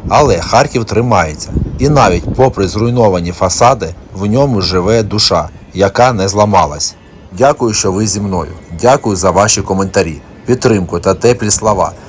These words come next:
Разом ми збережемо пам'ять про все, що переживає наше місто, і разом будемо вірити в його відновлення. І знаєте, що мене щоразу вражає?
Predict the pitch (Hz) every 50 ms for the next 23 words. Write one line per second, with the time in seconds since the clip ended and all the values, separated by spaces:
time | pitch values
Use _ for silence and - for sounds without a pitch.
0 | - - - - 98 117 143 143 127 117 101 101 104 95 92 85 101 95 92 92
1 | 87 104 110 131 131 123 98 85 82 - 98 107 120 120 104 90 85 - 95 107
2 | 113 113 - - 101 87 76 - - - - - - - - - - 113 - -
3 | - 98 95 98 92 - 92 95 92 110 123 135 127 104 87 85 85 90 104 104
4 | - - 104 101 104 101 95 90 - - - 76 - - - - - - - -
5 | 143 165 135 110 92 85 82 90 90 87 85 110 139 143 127 110 95 92 92 87
6 | 82 107 127 135 113 95 - - 90 80 82 95 90 85 98 107 110 110 - -
7 | 80 - 90 101 95 90 104 98 92 85 82 82 78 76 - - - - - -
8 | - - - - - - - - 110 - 127 139 156 151 107 85 - - - -
9 | 113 101 104 104 107 117 135 147 143 117 - - 101 92 98 110 120 113 104 95
10 | 85 95 98 104 107 104 101 87 - 71 -